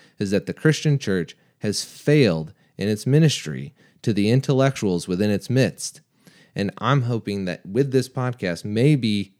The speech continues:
more intellectuals will see that they need to serve their churches, go in and try and be effective at bringing the intellectual life as a ministry there, so that that way more Christian thinkers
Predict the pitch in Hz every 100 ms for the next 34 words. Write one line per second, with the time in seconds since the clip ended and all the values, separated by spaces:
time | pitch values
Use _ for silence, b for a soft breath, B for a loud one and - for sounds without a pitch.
0 | _ - 107 156 151 131 110 110 - 95
1 | 85 98 90 - 110 98 90 - 110 120
2 | 113 - 107 104 113 101 82 - 120 107
3 | 107 101 - 107 - 76 78 b b b
4 | _ 117 117 110 98 98 - 95 98 113
5 | 107 104 98 95 85 123 120 85 82 b
6 | b b - - 90 92 113 135 131 120
7 | 117 110 107 - 101 95 92 90 87 80
8 | 92 123 135 - 95 80 71 73 - b
9 | b b - 113 107 101 151 170 - 90
10 | 82 85 _ _ - 101 113 147 151 147
11 | 143 - 143 - 127 113 120 120 117 87
12 | 85